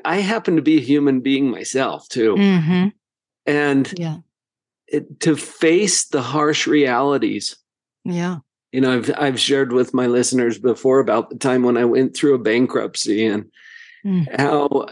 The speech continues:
Speaker 1: ashamed I was at
Speaker 2: Yes.
Speaker 1: first, you know, and, and yet
Speaker 2: Yes.
Speaker 1: th-, at another level, and I appreciate that you said this earlier, other human beings on the planet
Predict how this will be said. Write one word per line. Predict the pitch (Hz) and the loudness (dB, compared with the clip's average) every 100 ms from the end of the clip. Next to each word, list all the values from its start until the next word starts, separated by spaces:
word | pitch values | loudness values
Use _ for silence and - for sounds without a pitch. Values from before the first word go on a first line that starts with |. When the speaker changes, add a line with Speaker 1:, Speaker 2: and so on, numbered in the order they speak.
| - | -6
Speaker 1:
ashamed | 127 - 165 214 151 117 | -4 0 2 4 4 2
I | 98 | 2
was | 104 104 104 - - - | 0 -2 -4 -8 -14 -6
at | 139 139 | -4 -2
Speaker 2:
Yes. | 190 | 0
Speaker 1:
first, | 180 160 107 - - - _ _ _ - | 2 2 2 -2 -6 -10 _ _ _ -2
you | 143 | 2
know, | 139 135 135 151 - | 2 2 0 -2 -2
and, | - 143 135 - _ _ | -2 0 0 -2 _ _
and | 175 170 | 0 2
yet | 175 185 196 190 - _ _ _ _ _ _ _ _ _ _ - | 4 2 0 -6 -12 _ _ _ _ _ _ _ _ _ _ -10
Speaker 2:
Yes. | 185 175 - - | -8 -8 -12 -10
Speaker 1:
th-, | 143 - - | -10 -10 -6
at | 175 175 | -4 0
another | 180 175 196 254 | 2 2 2 2
level, | 202 147 143 | 2 2 2
and | 143 | 2
I | 143 | 0
appreciate | 143 170 175 190 165 | 0 0 0 0 2
that | 147 | 2
you | 147 147 | 2 0
said | - 143 123 | 0 -2 -2
this | 120 107 | -4 -2
earlier, | 120 113 107 95 - - - _ _ - | -2 -2 -2 -4 -10 -20 -20 _ _ -4
other | 180 208 247 | -2 2 2
human | 190 214 220 202 | 2 2 4 2
beings | 185 185 156 139 | 4 4 4 2
on | 147 143 | 2 0
the | |
planet | - 156 147 101 - - | 0 0 0 -2 -8 -18